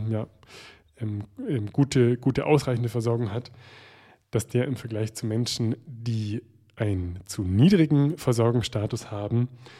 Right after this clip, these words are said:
ein vierzig Prozent erniedrigtes Gesamtmortalitätsrisiko haben. Also die Wahrscheinlichkeit, in den zwölf Monaten sich von diesem Planeten zu verabschieden. Und da hat man aber wie immer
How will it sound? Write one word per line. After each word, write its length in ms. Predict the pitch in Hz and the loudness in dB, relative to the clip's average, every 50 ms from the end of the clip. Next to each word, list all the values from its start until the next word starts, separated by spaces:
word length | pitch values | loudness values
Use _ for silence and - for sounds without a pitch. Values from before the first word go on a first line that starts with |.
| - - - - _ _ _ | -20 -20 -20 -20 _ _ _
ein 200 | - 107 110 123 - - | -2 0 0 0 -2 -8
vierzig 580 | - - - - - 165 170 170 - 151 - - | -14 -14 0 6 6 6 6 6 0 -6 -6 -4
Prozent 580 | - - - - - 131 123 127 123 117 - - | -8 -8 -6 -2 0 2 2 2 2 -2 -4 -6
erniedrigtes 1040 | - 135 113 117 120 139 135 - 120 117 - - 127 110 - - - - - - - _ _ _ _ _ _ _ _ _ _ _ _ _ | -2 0 2 4 4 4 2 2 0 0 0 0 0 0 0 -2 -6 -8 -10 -12 -16 _ _ _ _ _ _ _ _ _ _ _ _ _
Gesamtmortalitätsrisiko 1600 | - 104 117 123 139 139 - - 110 104 104 - - 95 92 95 - - - 104 - - - 101 95 90 95 92 - - 95 85 | 0 4 6 6 6 6 4 4 2 2 2 2 -2 -4 -4 -4 -8 -6 -8 -8 -8 -8 -10 -10 -10 -10 -12 -14 -14 -16 -14 -12
haben. 340 | 90 98 95 95 98 104 - - _ _ - | -10 -10 -10 -8 -10 -12 -12 -16 _ _ -8
Also 320 | 147 113 107 107 107 113 117 117 - _ _ - | -4 -2 -2 -2 -2 -2 -4 -4 -8 _ _ -8
die 80 | 110 | -4
Wahrscheinlichkeit, 680 | 101 98 95 - - 127 135 135 - - - 113 110 - | -2 -2 -2 2 2 2 2 2 0 -2 -2 -2 -2 -2
in 80 | 117 107 | -2 -4
den 100 | 101 98 | -4 -4
zwölf 300 | - - 117 117 107 110 | 2 4 4 4 4 4
Monaten 500 | 104 104 104 104 101 - - 104 101 95 - - - - - - - - - _ _ | 2 2 0 0 -2 -2 -2 -4 -4 -4 -8 -18 -20 -20 -20 -20 -20 -20 -20 _ _
sich 220 | - - 101 - | -8 -8 -8 -4
von 160 | - 110 98 | -2 -2 -2
diesem 180 | 98 95 95 95 | -2 -2 -4 -6
Planeten 460 | - - 98 92 92 95 - - 98 | -6 -6 -4 -4 -4 -4 -4 -6 -8
zu 120 | - - 90 | -8 -8 -8
verabschieden. 720 | 87 101 113 120 117 - - - - - - - 107 117 - - _ _ - - - - - - - - - - _ _ _ - | -8 -4 -4 -4 -4 -4 -6 -6 -8 -10 -10 -10 -10 -10 -12 -14 _ _ -20 -20 -20 -20 -20 -20 -20 -20 -20 -20 _ _ _ -6
Und 60 | 113 | -4
da 80 | 110 101 | -2 0
hat 140 | 131 151 - | 0 0 2
man 100 | 127 120 | 0 2
aber 200 | 110 113 127 - - - | 2 0 -2 -2 -6 -8
wie 400 | 131 113 120 147 165 180 190 - - - | -6 -2 -2 -2 -2 -2 -6 -10 -8 -2
immer 400 | 170 180 185 131 107 113 143 185 | 2 4 4 6 6 4 2 0